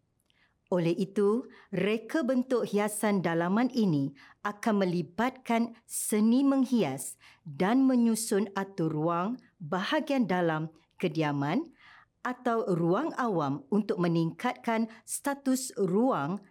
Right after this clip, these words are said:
tersebut agar lebih selesa, selamat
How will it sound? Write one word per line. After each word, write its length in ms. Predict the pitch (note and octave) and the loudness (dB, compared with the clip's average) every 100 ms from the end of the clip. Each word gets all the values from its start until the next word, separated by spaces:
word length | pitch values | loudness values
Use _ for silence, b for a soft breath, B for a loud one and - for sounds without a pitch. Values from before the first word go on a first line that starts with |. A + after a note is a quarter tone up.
| B F3+ | B -6
tersebut 640 | E3 - F3 F#3+ C#3 C#3 - - | -4 -2 -2 -2 -2 -4 -10 -10
agar 400 | F3 F3 F3 F#3+ | -4 0 2 0
lebih 320 | E3+ G3 G3 B | 0 0 -2 B
selesa, 880 | - - E3 D#3 F3 - G3+ A#3 D#4 B B - | -10 -2 0 2 0 0 0 0 -4 B B -8
selamat 640 | - G#3 C#4 C#4 E3 C#3+ | -2 0 2 2 2 -2